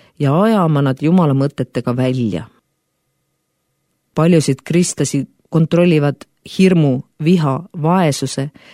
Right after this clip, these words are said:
madala enesehinnangu, uhkuse ja isekuse kindlustused.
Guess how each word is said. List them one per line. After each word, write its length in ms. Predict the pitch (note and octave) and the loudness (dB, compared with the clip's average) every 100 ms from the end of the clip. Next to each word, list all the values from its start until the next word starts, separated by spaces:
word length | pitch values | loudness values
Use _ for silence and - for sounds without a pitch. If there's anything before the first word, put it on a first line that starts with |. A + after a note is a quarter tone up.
| _ | _
madala 420 | E3 F#3+ F#3+ E3 D#3 | 0 0 0 0 2
enesehinnangu, 1120 | F3 F3 - D3 - E3+ E3+ D3 C3+ C#3+ F3+ | 2 0 0 -6 -2 2 4 2 0 0 0
uhkuse 440 | - - C#3+ - | 0 -6 -6 -2
ja 60 | C3+ | 0
isekuse 600 | F3 - C#3+ - C3+ C#3 | 0 0 -4 -4 -6 -4
kindlustused. 840 | F3+ F3+ C#3+ - - C3+ C3+ - | 2 2 2 -4 -8 -8 -8 -10